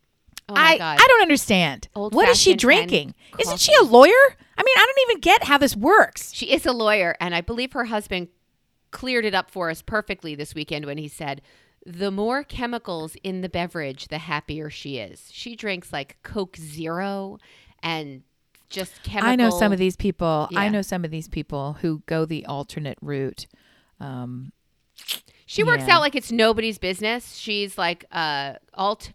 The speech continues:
Speaker 1: CrossFit kind of human and then rides Peloton, but she will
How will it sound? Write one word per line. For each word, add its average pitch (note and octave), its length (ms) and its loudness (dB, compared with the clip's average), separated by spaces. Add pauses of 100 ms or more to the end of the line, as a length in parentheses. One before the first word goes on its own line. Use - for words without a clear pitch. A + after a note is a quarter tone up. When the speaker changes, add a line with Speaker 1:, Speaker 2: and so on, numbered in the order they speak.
(140)
Speaker 1:
CrossFit G3 760 -4
kind F#3 320 -2
of E3 340 -6
human G3+ 500 -4
and D#3+ 260 -8
then D#3+ 200 -4
rides F3+ 300 -2
Peloton, G3 540 -4 (220)
but F#3 140 -8
she A#3+ 260 -8
will B3 240 -12